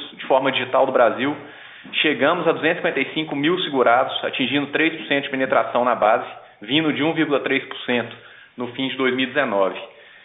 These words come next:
É, a Interseguros, ela já virou aqui no, na companhia uma grande geradora de receitas, aí, com quarenta e dois milhões. E, e a gente vê que o foco nas jornadas de venda de seguros,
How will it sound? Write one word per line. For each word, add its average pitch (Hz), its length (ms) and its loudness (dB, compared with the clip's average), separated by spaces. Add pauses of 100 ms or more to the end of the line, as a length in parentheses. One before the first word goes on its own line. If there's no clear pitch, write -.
(200)
É, 104 360 0
a 110 80 4
Interseguros, 143 720 0
ela 127 260 6
já 147 420 0
virou 139 440 2
aqui 139 200 -2
no, 120 300 -4 (120)
na 107 120 -4
companhia 113 560 -2
uma 117 120 0
grande 127 340 0
geradora 123 400 2
de 113 100 -8
receitas, 107 540 -4
aí, 117 160 -2
com 113 140 -10
quarenta 120 320 -2
e 113 60 -6
dois 113 200 -4
milhões. 113 400 -4 (880)
E, 127 440 -4
e 143 60 4
a 143 60 4
gente 156 320 -2
vê 139 260 0
que 139 300 -2
o 131 140 -6 (120)
foco 143 300 2
nas 156 200 0
jornadas 156 680 0
de 151 100 -8
venda 147 260 -4
de 139 160 -14
seguros, 113 440 -4